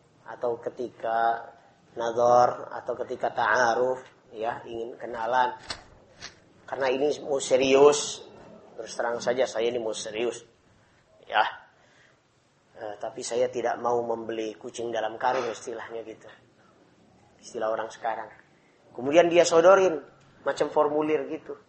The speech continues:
"Ukhti, tolong diisi formulir ini.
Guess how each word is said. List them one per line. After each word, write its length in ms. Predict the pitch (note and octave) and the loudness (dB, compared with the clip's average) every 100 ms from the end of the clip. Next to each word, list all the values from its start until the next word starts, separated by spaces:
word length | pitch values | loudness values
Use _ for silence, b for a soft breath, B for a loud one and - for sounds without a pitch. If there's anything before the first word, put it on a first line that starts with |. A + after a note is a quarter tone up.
| _ _ _ - - - - - B4 - - - - - - - - A2 G#2 G2+ - A#2 - - - D3 D3 - - B2+ B2 - | _ _ _ -20 -20 -20 -20 -16 -14 -12 -12 -12 -12 -12 -12 -14 -14 -12 -12 -12 -12 -12 -12 -16 -16 -14 -12 -14 -14 -14 -10 -2
"Ukhti, 480 | C#3 C#3 F3 F3 E3+ | 0 0 6 6 12
tolong 400 | D3 D3 D3+ C#3+ | 12 12 10 4
diisi 400 | C#3+ C#3 D3+ C3 | 0 0 0 4
formulir 480 | C3 C3 C3 B2+ B2 | 4 4 2 4 2
ini. 280 | - A#2+ | 0 -2